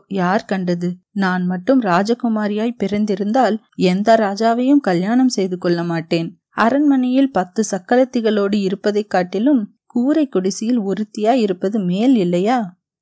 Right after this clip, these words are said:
சிவனடியார் கலகலவென்று நகைத்தார். "நீ சொல்வது நிஜம்தான் அம்மா, ஆனால் நரசிம்மவர்மன் நீ நினைப்பது போல் அவ்வளவு பொல்லாதவன் அல்ல" என்றார். "இருக்கட்டும் சுவாமி,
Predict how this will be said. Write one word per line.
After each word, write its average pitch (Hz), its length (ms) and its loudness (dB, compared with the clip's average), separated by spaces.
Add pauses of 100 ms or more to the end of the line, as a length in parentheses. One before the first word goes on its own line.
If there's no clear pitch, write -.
(160)
சிவனடியார் 262 800 0
கலகலவென்று 196 800 -2
நகைத்தார். 165 600 -4 (640)
"நீ 247 160 0
சொல்வது 254 540 0
நிஜம்தான் 233 500 0
அம்மா, 190 540 -8
ஆனால் 226 460 -2 (280)
நரசிம்மவர்மன் 247 840 2
நீ 202 180 -2
நினைப்பது 226 540 -4
போல் 233 320 -2 (260)
அவ்வளவு 220 640 -2
பொல்லாதவன் 233 540 0
அல்ல" 170 440 -4 (100)
என்றார். 180 600 -4 (400)
"இருக்கட்டும் 285 640 0
சுவாமி, 180 580 -4